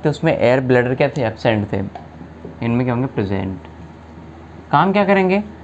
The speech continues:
देखिए mostly जो काम करते हैं वो तो body का संतुलन बनाए रखते हैं, ठीक है, जल का संतुलन और body का संतुलन,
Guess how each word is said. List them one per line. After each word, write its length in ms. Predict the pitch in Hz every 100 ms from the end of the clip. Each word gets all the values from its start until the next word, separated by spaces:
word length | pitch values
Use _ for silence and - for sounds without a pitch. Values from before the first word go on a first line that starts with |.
| - 208
देखिए 160 | 208
mostly 380 | 180 160 160 214
जो 120 | 208
काम 260 | 208 170 170
करते 260 | 175 175
हैं 140 | 185 190
वो 200 | 190 196
तो 100 | 202
body 260 | 151 151 143
का 80 | 165
संतुलन 460 | 147 131 131 165 190 -
बनाए 220 | 117 113
रखते 260 | 110 110 120
हैं, 160 | 156 226 - - -
ठीक 180 | 165 165
है, 100 | 190 - - - -
जल 180 | 127 131
का 100 | 151
संतुलन 440 | 151 147 151 180 170
और 100 | 135
body 240 | 117 110
का 80 | 151
संतुलन, 480 | 156 127 113 101